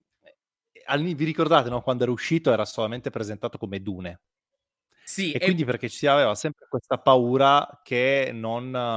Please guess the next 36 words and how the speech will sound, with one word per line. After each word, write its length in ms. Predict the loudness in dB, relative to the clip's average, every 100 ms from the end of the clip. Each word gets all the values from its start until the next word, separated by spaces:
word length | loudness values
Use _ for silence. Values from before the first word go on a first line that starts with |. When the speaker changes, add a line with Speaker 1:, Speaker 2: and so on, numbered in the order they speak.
| -2 -4
Speaker 1:
eh, 20 |
Speaker 2:
andasse 500 | -4 -2 -4 -4 -8
Speaker 1:
riuscissero 180 | -6 -4
ad 80 |
andare 240 | -4 -2 0
avanti, 220 | 0 -2
Speaker 2:
bene, 120 | -4 -4
Speaker 1:
perché 20 | -6
è 40 | -8
Speaker 2:
sì. 40 | -12
Speaker 1:
un 80 |
film 220 | -8 -10 -10 _
dispendioso, 1080 | -16 -14 -10 -10 -4 -2 -2 -2 -2 -4 -4 _ _ _ _ _ _
eh, 400 | -4 -2 -2 -4
è 40 |
un 100 | -6
film 360 | -8 -6 -6 -8
che 120 | -8
è 40 | -6
decisamente 720 | -8 -8 -6 -4 -6 -6 -10
difficile 960 | -10 -18 -16 -14 -12 -12 -6 -4 -4
e 100 | -6
complesso 580 | -12 -14 -2 -2 -2 -12
per 220 | -14 -14 _
come 340 | -10 -6 -6
ormai, 500 | -6 -6 -4 -4 -4
eh, 100 | -8 -10 -8 -8 -8 -12 _ _
al 120 | -16
giorno 260 | -12 -12 -6
d'oggi 380 | -4 -4 -6 -16
sia, 920 | -12 -6 -6 -6 -8 -14 -12 -12 -14
eh, 20 | -18 -20 _ _
quelli 200 | -12 -10
un 100 | -10
po' 140 | -12 -12
più, 280 | -10 -10